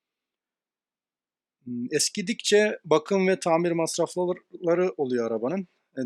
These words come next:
değeri sıfır araca göre, e, daha yavaş düşüyor ama yine de kesinlikle düşüyor. E, eğer krediyle aldıysanız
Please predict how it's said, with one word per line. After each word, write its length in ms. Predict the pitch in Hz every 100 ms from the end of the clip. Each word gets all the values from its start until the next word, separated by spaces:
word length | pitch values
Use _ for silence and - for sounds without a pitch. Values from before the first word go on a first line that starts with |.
| 123
değeri 480 | 151 156 165 165 -
sıfır 360 | - 160 160
araca 400 | 156 147 151 156
göre, 420 | 151 143 165 190 - _ _ _ _ _ _
e, 40 | 139
daha 340 | 131 131 160
yavaş 340 | 170 127 117 -
düşüyor 280 | 123 190
ama 100 | 196
yine 220 | 180 170 147
de 80 |
kesinlikle 560 | 170 151 156 135 123 196
düşüyor. 340 | 147 - 117 - _ _ _ _ _ _ _ _ _ _ _ _ _ _ _ _ _ _ _
E, 40 | 123 123
eğer 320 | 156 156 151 -
krediyle 540 | 165 165 160 151 147
aldıysanız 880 | 147 131 147 165 - 151 202 - -